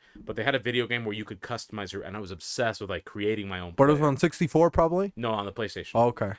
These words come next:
Speaker 1: The first PlayStation. So I'm, like, creating, this is, like, one at night, you know, I, I spent, like, three hours creating my player. I, uh, or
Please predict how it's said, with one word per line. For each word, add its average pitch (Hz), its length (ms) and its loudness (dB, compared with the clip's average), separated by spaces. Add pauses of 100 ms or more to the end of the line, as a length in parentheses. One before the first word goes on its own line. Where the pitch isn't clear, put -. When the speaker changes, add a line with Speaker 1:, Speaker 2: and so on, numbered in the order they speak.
Speaker 1:
The 107 100 -6
first 131 240 0
PlayStation. 82 540 -8
So 85 320 -4 (1300)
I'm, 127 100 4
like, 135 160 2
creating, 127 580 0 (420)
this 151 200 0
is, - 60 0
like, 147 180 2
one 135 220 0
at 127 100 -2
night, 127 420 2
you 120 80 -8
know, 117 180 0
I, 127 280 2
I 175 160 2
spent, 190 220 -2
like, 127 180 0
three 139 240 2
hours 127 260 2
creating 113 320 -4
my 107 120 -2
player. 127 560 2 (400)
I, 101 280 -2
uh, 87 520 -6
or 110 220 -2